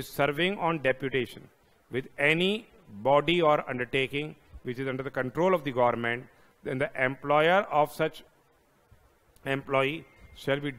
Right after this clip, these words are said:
deemed to be that body or undertaking where the employee is serving on deputation. And the value of perquisite of such accommodation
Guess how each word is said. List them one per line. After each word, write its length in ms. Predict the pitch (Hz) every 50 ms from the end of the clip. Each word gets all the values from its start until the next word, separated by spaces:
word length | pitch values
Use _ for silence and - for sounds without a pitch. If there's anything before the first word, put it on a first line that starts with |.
| 107 110 147
deemed 280 | 165 175 190 196 196 - -
to 100 | 180 160 143 147
be 100 | 160 165 175 190 - - _ _ _ _ - - 98 101
that 360 | 135 143 151 165 160 160 127
body 480 | 131 127 127 127 127 135 147 156 160 - _ _ _ _ _ -
or 160 | 139 147 160
undertaking 680 | 160 151 139 135 127 - 139 131 123 110 139 147 156 147 _ _ _ _ - -
where 140 | 113 127 131 143
the 80 | - - 135 131
employee 560 | 131 131 - 143 143 139 139 151 160 180 - -
is 160 | 135 135 -
serving 540 | - - 127 123 123 113 127 135 147 160 156 _ _ - - - -
on 160 | 123 127 131 127
deputation. 540 | 117 110 - - 101 - 98 82 - - - _ _ _ - _ _ _ _ _
And 200 | - 135 151 170
the 60 | 170 156
value 380 | 139 147 156 160 170 185 220 233
of 100 | 220 -
perquisite 540 | - 180 160 - - 156 139 135 147 151 - - - _ _ _ - - -
of 200 | - 131 131 127
such 280 | - - 175 180 - - -
accommodation 800 | 139 131 - - 135 127 131 127 127 127 117 - 131 127 139